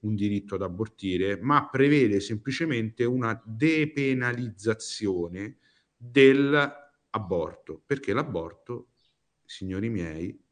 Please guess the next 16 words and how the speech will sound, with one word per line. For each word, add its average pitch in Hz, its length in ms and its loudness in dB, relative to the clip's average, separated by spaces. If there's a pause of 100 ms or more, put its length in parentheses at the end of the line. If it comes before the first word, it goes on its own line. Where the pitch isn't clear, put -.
(160)
una 92 160 -8
grande 98 280 -2
verità, 90 480 -4 (560)
è 127 480 -2 (880)
la, 87 840 -8
la 92 100 -4
soppressione 87 760 -4
di 92 100 0
un 104 100 0
essere 87 360 -4
umano 80 600 -6 (340)
nel 101 220 -2
grembo 78 600 -4
della 85 240 -2
propria 85 280 -2
mamma. 80 460 -10